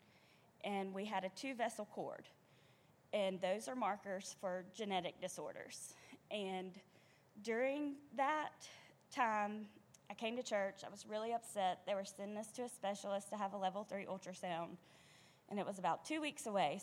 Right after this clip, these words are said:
So I came to church one day, and Clint had made a comment about Emma and saying that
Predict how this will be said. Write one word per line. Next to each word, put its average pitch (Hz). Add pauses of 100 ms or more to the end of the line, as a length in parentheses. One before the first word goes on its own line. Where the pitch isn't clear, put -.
So 165 (1000)
I 214
came 262
to 294
church 254
one 220
day, 202 (380)
and 202
Clint 214
had 233
made 196
a 185
comment 175 (160)
about 180 (1400)
Emma 202 (280)
and 214
saying 202
that 175